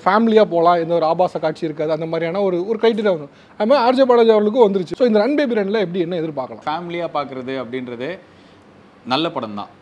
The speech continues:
Speaker 1: ஓகே.
Speaker 2: படம் நல்லா இருந்ததுன்னா எல்லாரும் தியேட்டர்ல வந்து ஃபேமிலியா பார்ப்பாங்க. அந்த மாதிரி படம் நல்ல படமா தான் இது இருக்கும். ஆ, ஒரு சின்ன குழந்தை, ஒரு ஏழு வயசு குழந்தை, எட்டு வயசு குழந்தைய வந்து இன்னைக்கு நம்ம என்ன படத்துக்கு கூட்டு போறோன்றது அம்மா அப்பா தான் முடிவு பண்ணணும். So நிறைய அம்மா அப்பா மடியில பத்து வயசு குழந்தை,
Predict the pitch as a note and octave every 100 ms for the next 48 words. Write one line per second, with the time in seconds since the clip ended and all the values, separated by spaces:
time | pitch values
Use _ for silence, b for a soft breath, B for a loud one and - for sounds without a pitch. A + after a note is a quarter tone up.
0 | _ - B2+ A2 C3 F3+ D3+ D#3 C#3+ C3+
1 | C3 F3 G#3 - A#2 B2 C3 C3+ B2 B2+
2 | G#2 A2 A2 G#2 G#2 G2+ F#2+ F#2 F#2 G#2+
3 | C3+ D#3 F3+ D3 D3 C#3 C3 B2+ A#2 A2+
4 | G#2+ A2+ G2 F#2 G#2 - b b b -
5 | A2 A2 A2+ A2+ A2 - B2 B2+ A#2+ D3+
6 | D#3+ C#3+ C3 C3 C3 B2+ A#2 A#2 A2 _
7 | B2 C3 B2+ C3+ - B2 B2 B2 A2+ A#2+
8 | A#2+ - A2+ A#2 A2 G#2 A2 B2+ A2 G#2
9 | G2+ G2+ G#2 G#2+ C#3 C#3 A#2+ A#2 A2 A2
10 | G#2+ A2 A2+ G2+ A2 A2+ G#2 G#2 G2 F#2+
11 | F2 E2 D2+ _ - B B _ A#2 A#2
12 | C#3 C3+ D3 D3+ C3+ B2+ C3+ C3+ A2+ D3
13 | C3+ B2+ B2+